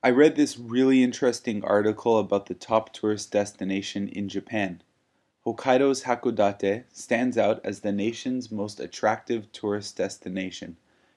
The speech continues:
for the second year in a row, according to a recent survey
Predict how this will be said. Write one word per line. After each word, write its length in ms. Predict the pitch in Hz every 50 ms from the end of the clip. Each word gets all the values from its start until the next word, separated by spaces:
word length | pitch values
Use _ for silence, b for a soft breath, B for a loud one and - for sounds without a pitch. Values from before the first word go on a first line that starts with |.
| _ _
for 100 | - 120
the 120 | 110 107 104
second 520 | - - 139 131 127 - 143 127 123 113
year 300 | 107 104 104 107 107 85
in 140 | 85 101 101
a 60 | 95
row, 320 | 95 110 117 98 90 87 _ _ _ _ _ _ _ _ _ _ _ _
according 520 | - 107 107 - - 123 120 120 123 123 113
to 180 | - 123 113
a 60 | 101 95
recent 500 | 90 98 110 113 - - 131 127 127 -
survey 580 | - - 107 95 95 87 92 92 98 117 127